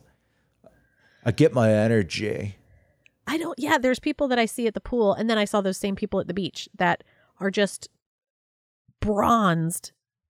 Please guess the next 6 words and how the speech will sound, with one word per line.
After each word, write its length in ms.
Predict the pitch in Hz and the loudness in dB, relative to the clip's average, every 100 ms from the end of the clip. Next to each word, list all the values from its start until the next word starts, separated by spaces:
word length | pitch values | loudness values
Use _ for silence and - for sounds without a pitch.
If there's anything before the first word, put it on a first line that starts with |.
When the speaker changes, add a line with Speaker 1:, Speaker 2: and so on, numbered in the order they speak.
| - | -2
Speaker 2:
and 180 | 202 185 | -2 -2
sit 580 | - - 277 254 - - _ | -6 -2 0 0 -4 -18 _
in 140 | 214 208 | -4 -2
the 80 | |
full 580 | - - - 330 311 240 | -4 -12 -6 2 4 2
sun. 580 | - - 277 285 123 | 0 -4 -2 -2 -4